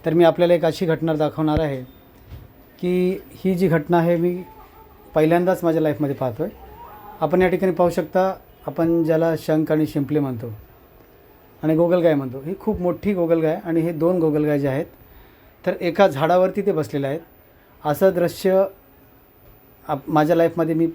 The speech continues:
पहिल्यांदाच पाहतोय आणि आ-, मला असं वाटलं की हे, आ, हा जो अनुभव आहे, हा अनुभव आपल्या प्रेक्षकांपर्यंत शेअर करावा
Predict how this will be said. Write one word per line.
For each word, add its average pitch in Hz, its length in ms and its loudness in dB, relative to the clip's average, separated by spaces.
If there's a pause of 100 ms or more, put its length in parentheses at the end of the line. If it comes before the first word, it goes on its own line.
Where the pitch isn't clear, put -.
(220)
पहिल्यांदाच 156 420 0
पाहतोय 127 320 -6 (1160)
आणि 160 120 -2
आ-, 165 100 2
मला 160 180 2
असं 190 160 2
वाटलं 170 240 2
की 165 140 -6
हे, 160 200 -2
आ, 143 420 -2
हा 143 60 -4
जो 165 240 0 (100)
अनुभव 151 280 0
आहे, 113 420 -4 (120)
हा 151 160 -4
अनुभव 156 420 0 (800)
आपल्या 151 220 -6
प्रेक्षकांपर्यंत 151 1300 0 (420)
शेअर 147 140 0
करावा 135 360 -2